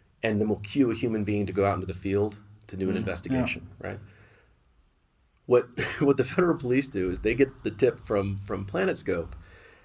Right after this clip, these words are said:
Speaker 1: uh, and the system that, that S C con built, you know, uh, sort of consolidates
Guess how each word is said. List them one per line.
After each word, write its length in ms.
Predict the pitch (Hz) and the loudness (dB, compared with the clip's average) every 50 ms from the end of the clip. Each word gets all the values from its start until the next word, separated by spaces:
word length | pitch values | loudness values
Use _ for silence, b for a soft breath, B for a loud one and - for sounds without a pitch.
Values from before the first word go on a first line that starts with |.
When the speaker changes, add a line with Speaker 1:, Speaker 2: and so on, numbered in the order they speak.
| b b _ _ _ - | b b _ _ _ 0
Speaker 1:
uh, 240 | 110 107 101 98 - | 2 4 4 4 2
and 100 | 117 110 | 2 0
the 60 | 104 | 0
system 380 | - - 160 156 - - 127 117 | 2 2 2 2 2 2 2 2
that, 300 | 110 107 - - - - | 2 0 0 -2 -2 2
that 220 | 110 98 95 98 - - - - | 4 4 4 2 -2 -8 -6 -4
S 120 | 107 - | -2 -2
C 160 | - - 202 | -2 -2 -2
con 240 | 196 170 123 101 95 | 0 0 0 0 2
built, 320 | 90 98 90 82 82 80 - 87 b b b b b b _ _ _ _ | 2 0 0 0 -2 -6 -10 -18 b b b b b b _ _ _ _
you 80 | - 87 | -8 -6
know, 200 | 80 80 78 - - - - - | -6 -6 -8 -10 -14 -18 -20 -20
uh, 220 | - - - - | -18 -18 -16 -14
sort 160 | - - 104 | -8 -6 -6
of 80 | 98 98 | -4 -4
consolidates 840 | 98 98 98 - 113 104 104 107 98 92 95 92 - - - - - | -2 0 2 4 4 4 4 2 0 -2 -2 -4 -8 -10 -10 -12 -14